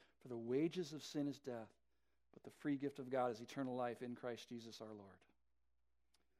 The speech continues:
So I want to get very practical now, okay?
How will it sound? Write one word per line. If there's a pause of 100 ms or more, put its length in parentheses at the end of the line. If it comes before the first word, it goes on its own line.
(1000)
So
I
want
to
get
very
practical
now,
okay?